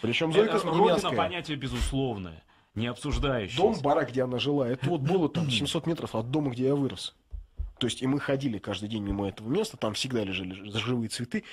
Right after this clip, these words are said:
Speaker 1: и мы понимали, почему. Вот мы были пацанами, мелкими, бестолковыми, мы могли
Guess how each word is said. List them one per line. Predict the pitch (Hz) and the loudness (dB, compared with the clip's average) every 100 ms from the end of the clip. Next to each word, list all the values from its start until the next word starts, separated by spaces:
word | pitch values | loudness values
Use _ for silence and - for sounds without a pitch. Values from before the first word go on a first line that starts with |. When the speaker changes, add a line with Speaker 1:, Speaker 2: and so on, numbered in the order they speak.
| - | -4
Speaker 1:
и | 151 | 0
мы | 180 | 0
понимали, | 175 180 180 180 160 | 0 -2 0 0 0
почему. | 127 113 - 117 | -2 -6 -6 -4
Вот | 117 135 | -4 -2
мы | 135 | -2
были | 110 117 101 90 _ | 0 -2 -2 -4 _
пацанами, | - 123 123 165 240 135 - - - _ _ _ _ _ - | -10 -4 0 0 0 -4 -12 -20 -20 _ _ _ _ _ -6
мелкими, | 147 226 151 - 107 98 95 | 0 2 2 -2 -8 -10 -12
бестолковыми, | - 123 131 165 - 208 226 165 107 104 | -16 -16 -6 -2 0 0 2 0 0 -8
мы | 113 180 | -6 -2
могли | 185 175 196 180 165 | -2 -2 -2 0 0